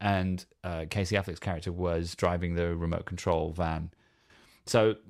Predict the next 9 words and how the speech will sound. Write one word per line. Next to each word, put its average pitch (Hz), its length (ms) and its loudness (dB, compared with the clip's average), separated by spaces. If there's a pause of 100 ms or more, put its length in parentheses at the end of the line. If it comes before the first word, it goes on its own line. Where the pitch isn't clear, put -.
(140)
they 123 160 6
each 139 460 0
do 104 260 4
five 110 420 -4
separate - 380 -8
jobs 87 560 -6 (220)
during 92 280 2
the, 90 220 2
the 85 440 -2